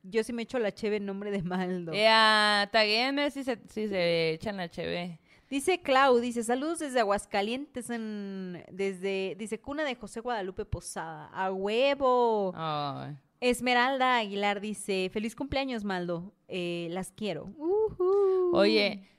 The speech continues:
Speaker 2: Ritsu Ruiz dice, "A mí me pasa igual cuando me da parálisis. Tengo que relajarme totalmente".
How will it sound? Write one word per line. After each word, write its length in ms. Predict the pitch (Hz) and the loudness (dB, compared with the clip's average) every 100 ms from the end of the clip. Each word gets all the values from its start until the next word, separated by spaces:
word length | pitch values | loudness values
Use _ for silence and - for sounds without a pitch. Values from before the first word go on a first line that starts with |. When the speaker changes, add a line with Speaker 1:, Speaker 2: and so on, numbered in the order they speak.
| _ | _
Speaker 2:
Ritsu 680 | - 233 220 - 302 311 - - | -8 -8 -8 -8 -6 -4 -6 -10
Ruiz 400 | 202 240 269 269 | -8 -6 -6 -6
dice, 320 | 254 233 233 | -8 -6 -4
"A 100 | 220 | -2
mí 120 | 233 254 | 0 0
me 100 | 269 | 0
pasa 280 | 285 294 | -2 0
igual 340 | 302 247 233 277 | -2 2 2 2
cuando 260 | 254 247 | -2 0
me 100 | 214 180 | 0 -2
da 120 | 180 | 0
parálisis. 640 | 202 190 170 160 151 151 | 0 0 -2 -6 -12 -12
Tengo 280 | - 190 202 | -6 -4 -4
que 80 | 220 | -4
relajarme 500 | 214 208 170 165 175 | -2 -4 -4 -8 -6
totalmente". 720 | 175 160 160 151 143 139 143 | -6 -6 -6 -6 -10 -10 -14